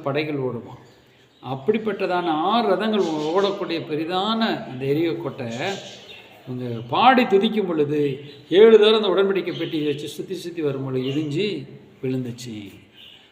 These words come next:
அப்ப பாருங்க, ஒரு பெரிய கோட்டை, அந்த தக-, தேசத்துக்குள்ள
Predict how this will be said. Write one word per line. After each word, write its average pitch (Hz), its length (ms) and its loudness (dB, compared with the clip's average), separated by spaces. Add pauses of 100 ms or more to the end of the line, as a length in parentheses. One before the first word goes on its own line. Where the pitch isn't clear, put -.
(140)
அப்ப 113 220 -12
பாருங்க, 117 300 -8 (420)
ஒரு 113 100 -12 (100)
பெரிய 170 480 -2
கோட்டை, 170 340 -4
அந்த 131 180 -6
தக-, 147 240 2
தேசத்துக்குள்ள 190 500 0